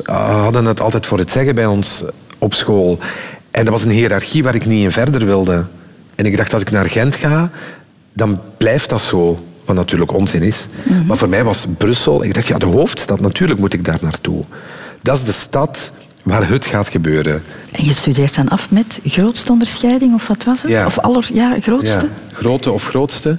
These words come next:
Speaker 1: Ik was de enige van de groep met die kwalificatie. En, eh, mijn ouders zaten in de zaal, die na drie jaar toch nog eens in Brussel waren gesukkeld <laughs> om de proclamatie van hun zoon mee te maken. En heeft mijn pa wel een traan gelaten.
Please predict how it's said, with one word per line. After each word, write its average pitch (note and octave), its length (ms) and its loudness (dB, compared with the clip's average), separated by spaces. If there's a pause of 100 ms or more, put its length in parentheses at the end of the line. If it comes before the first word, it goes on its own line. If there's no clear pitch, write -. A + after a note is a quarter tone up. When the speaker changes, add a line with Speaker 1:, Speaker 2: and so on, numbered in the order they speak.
(240)
Speaker 1:
Ik A2+ 100 0
was B2+ 100 2
de A2+ 80 0
enige B2+ 340 2
van A2+ 140 0
de F#2+ 100 0
groep A#2 380 -2 (460)
met G2+ 300 2
die G#2+ 140 0
kwalificatie. G2 920 0 (480)
En, A2+ 380 2 (240)
eh, G#2+ 220 0
mijn G2 260 2
ouders C#3 240 2
zaten G#2+ 220 0
in F#2+ 40 2
de F2+ 80 0
zaal, F#2+ 160 0
die G2+ 140 -2
na F#2 120 0
drie G2+ 260 0
jaar G#2+ 380 0
toch G#2 320 -2
nog G2 180 0
eens G2+ 100 2
in F2+ 120 2
Brussel A2 280 0
waren G#2+ 200 2
gesukkeld B2 520 -2 (460)
<laughs> - 420 -2
om G#2 160 2
de G2 80 2
proclamatie F2+ 640 0
van F#2 140 2
hun E2 140 2
zoon E2 220 0
mee G2 140 2
te - 100 -10
maken. F#2+ 240 0
En F#2+ 60 2
heeft A#2 140 0
mijn A2 160 0
pa G#2+ 180 0
wel G2+ 160 2
een E2+ 100 0
traan F#2 300 0
gelaten. D2+ 440 -2